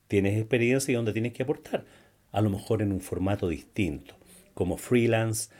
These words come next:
como profesional independiente, como emprendedor. Puedes desarrollar otra área de negocio. Puedes asociarte con otras personas. Buscar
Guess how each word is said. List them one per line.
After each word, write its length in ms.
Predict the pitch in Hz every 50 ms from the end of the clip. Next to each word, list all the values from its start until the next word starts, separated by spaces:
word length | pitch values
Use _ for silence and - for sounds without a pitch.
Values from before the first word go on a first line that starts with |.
| - _ _
como 200 | - 101 95 92
profesional 500 | - - - 90 85 - 95 92 101 104
independiente, 960 | 110 107 104 98 101 95 95 90 107 110 107 104 101 101 - 101 98 98 101 - _ _ _ _ _ _ _ _ _ _ _ _
como 240 | - - - 208 202
emprendedor. 640 | 185 - - 147 147 170 220 254 214 - - - - _ _ _ _ _ _ _ _ - -
Puedes 300 | - - 120 117 120 117
desarrollar 480 | 107 95 - - 95 92 92 92 98 98
otra 260 | 101 101 - 95 95
área 180 | 101 101 104 92
de 80 | 90
negocio. 380 | 92 95 90 82 - - 87 - - - - - _
Puedes 240 | - - 190 202 190
asociarte 640 | 190 - - - - - 285 330 330 - - 104
con 140 | 82 85 90
otras 200 | 87 - 98 -
personas. 480 | - 85 - - - 82 78 73 71 - - - - - - _ _ _ _
Buscar 560 | - 101 107 113 113 - - 175 170 170 165